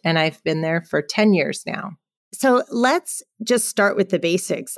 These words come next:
Speaker 2: I'm a dermatologist, so I take care of people's skin. Can you tell us what exactly is a dermatopathologist?
Speaker 1: Yes.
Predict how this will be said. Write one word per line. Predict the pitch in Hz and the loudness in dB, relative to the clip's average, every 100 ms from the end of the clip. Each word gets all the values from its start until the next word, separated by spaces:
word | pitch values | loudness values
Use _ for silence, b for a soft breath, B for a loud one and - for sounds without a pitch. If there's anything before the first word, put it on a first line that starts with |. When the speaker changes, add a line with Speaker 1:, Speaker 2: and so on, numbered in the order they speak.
| - | 0
Speaker 2:
I'm | 220 269 | 4 4
a | |
dermatologist, | 220 196 190 180 175 160 160 190 247 - | 4 4 4 4 2 4 4 2 2 2
so | 185 | 2
I | 170 170 | 4 2
take | 180 - 175 | 2 0 -2
care | - 175 170 | 0 0 2
of | - 160 156 - - _ - | 2 0 0 -4 -20 _ -4
people's | 180 175 156 - | -4 0 0 0
skin. | - - 269 185 214 254 B B B | -4 0 2 4 4 2 B B B
Can | - 247 247 | 2 6 6
you | 269 | 4
tell | 302 - 240 | 2 2 4
us | 226 214 185 - - _ | 4 4 0 -6 -10 _
what | 190 180 233 311 - _ - | 0 4 4 2 -2 _ -2
exactly | 190 202 190 196 190 | 0 2 2 2 4
is | 180 | 4
a | 190 | 4
dermatopathologist? | 160 185 175 160 185 196 180 - 101 98 - - - - - _ _ _ - | 4 4 4 4 2 2 -2 -4 -4 -6 -6 -10 -12 -14 -20 _ _ _ -10
Speaker 1:
Yes. | 165 156 139 - - | 0 0 0 -8 -12